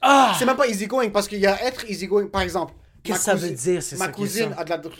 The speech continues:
Speaker 2: la
Speaker 1: Qu'est-ce que ça veut dire,
Speaker 2: ma
Speaker 1: bro ?
Speaker 2: cousine a de la structure où est-ce qu'il faut avoir de la structure avec ses enfants. Dans la bouffe, ils mangent à l'heure, ils mangent bien, ils mangent assez.
Speaker 1: Ouais.
Speaker 2: Mais elle est très easy going, comme elle va être dans le salon, bro, le kid frappe sa tête sur le mur, mais yo, le kid s'est frappé la tête sur le mur, he's gonna get over it eventually. So, elle les traite comme des adultes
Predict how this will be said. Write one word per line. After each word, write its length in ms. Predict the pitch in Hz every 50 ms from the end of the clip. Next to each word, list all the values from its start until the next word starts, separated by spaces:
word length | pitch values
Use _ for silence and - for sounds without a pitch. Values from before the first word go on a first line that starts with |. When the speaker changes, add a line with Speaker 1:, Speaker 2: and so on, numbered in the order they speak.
| _ -
Speaker 2:
la 120 | 233 -
Speaker 1:
Qu'est-ce 180 | - 226 165 -
que 40 | -
ça 120 | - 190
veut 160 | 160 156 165
dire, 200 | 151 123 135 165 165
Speaker 2:
ma 60 | 175
Speaker 1:
bro ? 80 | 175 -
Speaker 2:
cousine 180 | 185 196 233
a 40 | 247
de 60 | 208
la 80 | 185 170
structure 460 | 160 - - 190 - - - 220 196
où 60 | 190
est-ce 100 | 170 175
qu'il 100 | - -
faut 140 | - 190 190
avoir 180 | 180 160 175 175
de 60 | 170
la 60 | 156
structure 400 | - - - 139 131 - 190 185
avec 160 | 180 156 151
ses 160 | - 160 143
enfants. 340 | 147 135 127 - 165 196 220 _ _ _ _ _ _ _
Dans 100 | - 165
la 120 | 151 151
bouffe, 220 | 151 147 180 208 208 185
ils 80 | 160
mangent 200 | 147 156 160 165
à 80 | 151 147
l'heure, 200 | 156 165 175 170 170 -
ils 60 | 151
mangent 260 | 143 143 139 135 123
bien, 180 | 120 156 170 180 175
ils 60 | 156 147
mangent 220 | 143 143 147 135
assez. 400 | 135 123 - - 175 220 233 - _ _
Speaker 1:
Ouais. 180 | 147 151 151 139 117 - _ _ _ _
Speaker 2:
Mais 120 | 160 180 196
elle 60 | 202
est 100 | 196 190
très 180 | - - 247 202
easy 220 | 208 180 175 196
going, 280 | 180 165 175 196 214 233
comme 140 | 226 180 151 147
elle 60 | 160
va 80 | 175
être 80 | 180 180
dans 60 | 202
le 60 | 190
salon, 260 | 190 175 160 160 180 185
bro, 180 | 165 170 180
le 80 | 160 135
kid 160 | - 185 -
frappe 220 | - - 190 180
sa 120 | - 180 143
tête 180 | 135 170 175
sur 160 | 170 - 151 135
le 80 | 135
mur, 160 | 139 156 170
mais 120 | 165 139 131
yo, 100 | 147 147
le 80 | 135
kid 160 | 170 - 160 156
s'est 100 | - 139
frappé 260 | - 135 117 147 156
la 80 | 143 127
tête 160 | - 143 139
sur 140 | - - 139
le 80 | 139 139
mur, 160 | 135 127 127
he's 320 | 135 127 120 123 127 123
gonna 160 | 139 147 143 127
get 100 | 147 143
over 240 | 151 143 143 139
it 80 | 131 127
eventually. 400 | 143 123 120 110 - 120 120 117
So, 220 | - - 151 131 - _ _ _ - _
elle 120 | - 185
les 160 | 185 185 180 180
traite 340 | - - 214 240 240 240 -
comme 220 | - 214 185 170
des 240 | 151 170 165 139 127
adultes 600 | 160 147 131 120 143 180 247 302 - _ - -